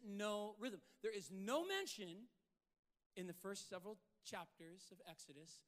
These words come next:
of days, of weeks, of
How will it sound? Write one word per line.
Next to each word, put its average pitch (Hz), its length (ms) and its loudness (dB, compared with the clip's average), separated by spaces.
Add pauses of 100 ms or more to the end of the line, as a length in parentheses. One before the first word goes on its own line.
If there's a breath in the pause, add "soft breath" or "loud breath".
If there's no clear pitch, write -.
(360 soft breath)
of 143 140 -4 (240)
days, 151 520 -6 (460 soft breath)
of 135 80 -6 (180)
weeks, 135 340 -8 (460 soft breath)
of 135 80 0